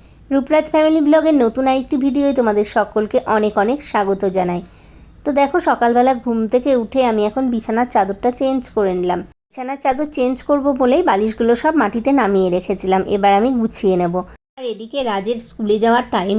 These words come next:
হয়ে গেছে, ওর আজকে না স্কুলে প্রজেক্ট জমা দেওয়ার দিন আছে, তো সেই জন্য আজকে হাফ স্কুল হবে, মানে ওই দুটোই ছুটি হয়ে যাবে।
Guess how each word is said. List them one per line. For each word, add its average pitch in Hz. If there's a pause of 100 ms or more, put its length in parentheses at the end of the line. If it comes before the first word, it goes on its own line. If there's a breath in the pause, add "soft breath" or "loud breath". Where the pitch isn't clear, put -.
হয়ে 202
গেছে, 180 (100)
ওর 202
আজকে 208
না 339
স্কুলে 226
প্রজেক্ট 202
জমা 175
দেওয়ার 190
দিন 175
আছে, 175 (420 loud breath)
তো 262
সেই 214
জন্য 220
আজকে 240
হাফ 208 (120)
স্কুল 208
হবে, 180
মানে 214
ওই 240
দুটোই 226
ছুটি 220
হয়ে 185
যাবে। 175